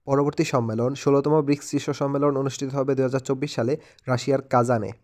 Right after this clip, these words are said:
কপ দু হাজার আঠাশ বা দুঃখিত, কপ টোয়েন্টি এইট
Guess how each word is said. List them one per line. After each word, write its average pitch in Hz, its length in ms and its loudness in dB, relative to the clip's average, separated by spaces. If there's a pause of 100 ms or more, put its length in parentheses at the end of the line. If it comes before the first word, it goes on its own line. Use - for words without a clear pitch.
(1080)
কপ 143 260 4 (840)
দু 123 240 -2
হাজার 117 240 0
আঠাশ 120 380 0
বা 127 160 2 (140)
দুঃখিত, 117 360 -4
কপ 139 280 2 (100)
টোয়েন্টি 139 280 -2
এইট 123 320 -4